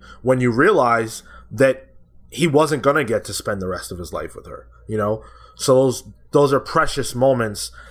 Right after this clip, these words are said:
that his rogues gallery has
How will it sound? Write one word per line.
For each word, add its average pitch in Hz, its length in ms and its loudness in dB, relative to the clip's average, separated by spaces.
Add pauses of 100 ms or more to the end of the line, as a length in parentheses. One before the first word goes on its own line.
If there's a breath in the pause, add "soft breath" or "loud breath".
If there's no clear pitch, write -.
(120)
that 127 180 0
his 131 180 -2
rogues 123 380 2
gallery 98 680 -2 (260 soft breath)
has 123 380 -4